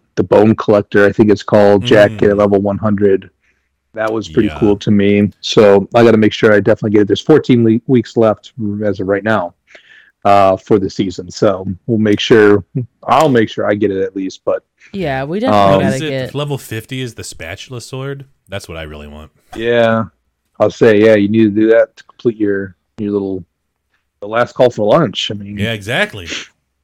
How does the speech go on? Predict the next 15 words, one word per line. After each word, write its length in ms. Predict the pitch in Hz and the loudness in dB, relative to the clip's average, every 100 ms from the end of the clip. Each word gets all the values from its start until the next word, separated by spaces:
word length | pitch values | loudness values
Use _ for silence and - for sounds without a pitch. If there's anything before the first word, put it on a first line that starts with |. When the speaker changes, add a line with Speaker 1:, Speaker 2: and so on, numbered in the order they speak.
| _ _ _ _ _ _ _ - | _ _ _ _ _ _ _ -10
Speaker 2:
I 60 | |
wish 160 | 123 151 | -6 -4
I 60 | 135 | -6
could 120 | 110 | -6
double 300 | 123 120 110 | -6 -6 -8
wield 220 | 104 104 95 | -10 -12 -12
swords, 340 | 127 151 87 | -14 -12 -14
have 120 | 90 | -18
a 40 | 90 | -18
spatula 520 | - 107 107 - 117 | -14 -12 -12 -14 -16
and 100 | 92 | -16
a 40 | |
shish 240 | - 143 - | -18 -18 -18
kebab. 400 | 82 78 76 78 _ _ _ _ _ _ _ _ _ _ _ _ _ _ 139 | -20 -20 -20 -20 _ _ _ _ _ _ _ _ _ _ _ _ _ _ -2
Speaker 1:
<laughs> 580 | 117 135 110 - 113 | 0 2 2 2 0